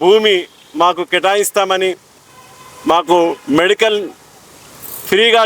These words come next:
చేస్తారని, మాకు ఐడెంటిటీ కార్డు మాకు ఇస్తారని మేము విన్నపం చేస్తున్నాము. సీఎం గారు మా మీద దయ చూపెట్టండి, మా మీద కరుణ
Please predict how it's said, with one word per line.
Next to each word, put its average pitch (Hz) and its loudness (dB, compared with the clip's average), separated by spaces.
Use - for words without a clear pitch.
చేస్తారని, 180 -2
మాకు 156 2
ఐడెంటిటీ 208 0
కార్డు 196 2
మాకు 170 2
ఇస్తారని 196 2
మేము 175 4
విన్నపం 196 0
చేస్తున్నాము. 156 0
సీఎం 165 2
గారు 170 0
మా 156 4
మీద 196 4
దయ 175 2
చూపెట్టండి, 202 0
మా 156 4
మీద 190 4
కరుణ 190 0